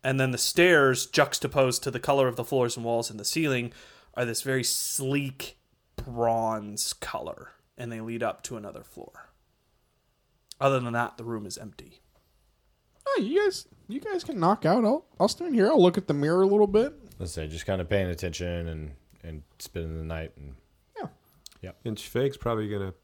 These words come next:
Speaker 4: pick some of those tiles up and take 'em with him.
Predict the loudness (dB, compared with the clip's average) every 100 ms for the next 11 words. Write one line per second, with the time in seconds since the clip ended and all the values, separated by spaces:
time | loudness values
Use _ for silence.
0 | -12 -10 -12 -10 -10 -8 -12 -14 -12 -10
1 | -8 -8 -10 -10 -10 -12 -16 -14 -14 -16
2 | _ _ -18 -16 -14 -14 -14 -14 -16